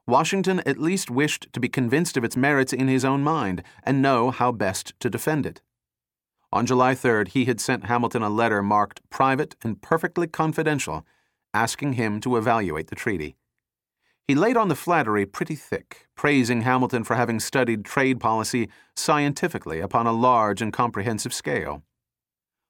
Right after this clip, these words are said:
Washington apologized for distracting Hamilton from his law practice and said he should refuse the request if he was too busy.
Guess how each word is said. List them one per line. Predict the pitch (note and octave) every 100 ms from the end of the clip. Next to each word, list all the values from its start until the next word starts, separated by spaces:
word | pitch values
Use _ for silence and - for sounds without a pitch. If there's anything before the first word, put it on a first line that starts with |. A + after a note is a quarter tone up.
| _
Washington | - F2 F#2+ A2 B2
apologized | B2 - B2+ A#2 G2+ F#2 G2 C3 -
for | G#2
distracting | G2 G2+ - B2 A#2 G#2+
Hamilton | G2 A2 G2+ A#2+ C3
from | A2
his | G#2 G2
law | A2 A#2+
practice | - F#2 F#2 E3 - _ _ -
and | C3
said | - C#3+ B2
he | D3
should | - C3
refuse | B2+ - F3 G#3 D3
the | C3
request | B2+ F3+ D#3+ B2+
if | C#3
he | C3+ C3
was | C3
too | - D3+
busy. | E3 C3 -